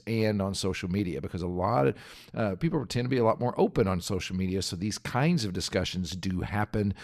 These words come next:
where people challenge ideas and all that. And it's very important to keep, especially that second part in mind, where do this with gentleness and respect, 'cause the temptation when you're writing, you're not face to face with someone,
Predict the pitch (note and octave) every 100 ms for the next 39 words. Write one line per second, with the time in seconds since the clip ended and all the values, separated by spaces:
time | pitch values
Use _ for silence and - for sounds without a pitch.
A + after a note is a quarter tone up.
0 | - - A2+ A#2 A2 - G2 G2 G2+ G2+
1 | E2+ F#2 F#2 E2+ G2 F2+ F2+ G#2 F#2 -
2 | - - A2+ - G2 B2+ C#3+ A2 - C3+
3 | F#2+ F#2+ F#2+ - A2+ - F#2+ - - G#2
4 | - - G#2+ F#2+ D#2+ - F#2+ - F2 F#2
5 | A#2+ G2 F2 D#2+ - - - C3 A#2+ A2+
6 | D3+ C3+ - A2+ G#2+ G2+ F#2+ - E2+ F2
7 | - F#2+ - - G2 F2 F#2 - G2+ F2
8 | - C3 - G#2 F#2 F2 E2 F#2+ G2+ G2
9 | F#2 E2 G2 G2 - F#2+ - - G2 G2
10 | E2+ - F#2 F2+ F2 F2+